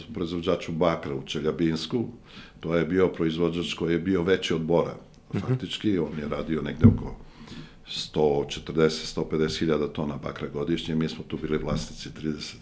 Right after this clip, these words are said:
Speaker 1: posto. Ovaj, i imali smo jedan interesantan rudnik sada kad se priča o, o litijumu,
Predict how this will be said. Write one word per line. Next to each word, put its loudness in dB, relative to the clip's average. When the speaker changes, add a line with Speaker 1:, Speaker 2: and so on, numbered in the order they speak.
Speaker 1:
posto. -10
Ovaj, 0
i 8
imali 8
smo 4
jedan 8
interesantan 2
rudnik 6
sada 4
kad -2
se -2
priča 0
o, 0
o 0
litijumu, 2